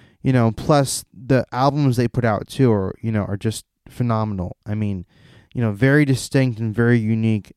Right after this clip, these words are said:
and they're just such a cool band. So that concludes part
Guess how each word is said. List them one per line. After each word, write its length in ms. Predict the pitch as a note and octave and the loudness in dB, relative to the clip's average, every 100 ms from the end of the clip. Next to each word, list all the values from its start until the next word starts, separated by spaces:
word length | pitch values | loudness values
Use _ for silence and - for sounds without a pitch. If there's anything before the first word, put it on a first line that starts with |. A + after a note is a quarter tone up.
| - | -10
and 180 | A2+ A2+ | -6 -2
they're 200 | G#2 G#2 | -2 -2
just 280 | - A2+ - | -2 -4 -2
such 240 | C3 - | -4 -4
a 60 | A2+ | -8
cool 260 | - G#2+ | -4 -4
band. 440 | F2+ G2+ F#2 F2+ - _ _ _ _ _ _ _ _ _ - - | -2 -4 -4 -8 -16 _ _ _ _ _ _ _ _ _ -20 -20
So 140 | _ F3+ | _ 2
that 240 | G#3+ C#4+ | 4 2
concludes 680 | D#4 C#4+ A#3 A#3 A3+ G#3 F3 | 2 2 6 8 8 6 0
part 460 | - - E3 F3+ | -10 2 4 4